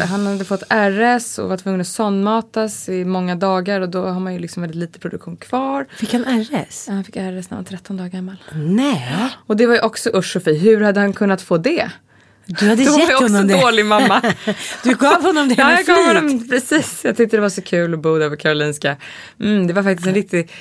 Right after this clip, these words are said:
Speaker 1: höjdpunkt i livet att bo i det där rummet
Speaker 2: <laughs> Maten
Speaker 1: med en
Speaker 2: var så
Speaker 1: annan
Speaker 2: god.
Speaker 1: mamma som också hade en bebis som hade R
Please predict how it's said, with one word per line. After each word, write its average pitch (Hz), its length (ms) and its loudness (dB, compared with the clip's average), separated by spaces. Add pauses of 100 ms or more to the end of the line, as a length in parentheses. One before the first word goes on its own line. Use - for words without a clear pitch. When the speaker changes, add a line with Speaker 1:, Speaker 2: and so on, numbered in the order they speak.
(140)
Speaker 1:
höjdpunkt 277 720 2
i 294 60 4
livet 349 420 4
att 311 60 2
bo 202 220 4
i 202 40 2
det 202 60 4
där 196 100 4
rummet 185 320 2
Speaker 2:
<laughs> 185 160 2
Maten 208 260 6
Speaker 1:
med 240 120 2
en 226 60 2
Speaker 2:
var 302 80 4
så 302 80 4
Speaker 1:
annan 254 400 6
Speaker 2:
god. 247 120 4
Speaker 1:
mamma 185 460 4 (220)
som 190 260 -2
också 190 280 -2
hade 440 280 2
en 330 60 0
bebis 185 300 2
som 185 80 -4
hade 165 160 0
R 170 180 2